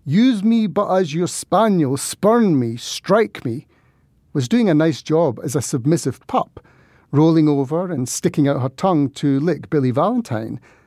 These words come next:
slithering past on his belly. Lion roared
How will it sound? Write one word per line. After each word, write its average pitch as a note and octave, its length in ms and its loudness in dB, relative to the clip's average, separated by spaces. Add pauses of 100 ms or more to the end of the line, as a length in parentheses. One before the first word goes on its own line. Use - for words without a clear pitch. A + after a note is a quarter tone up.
slithering C3 580 0
past D#3+ 460 -6
on A#2 100 -4
his G2 160 -4
belly. C#3+ 460 -6 (1120)
Lion A3+ 420 4
roared D#3 600 0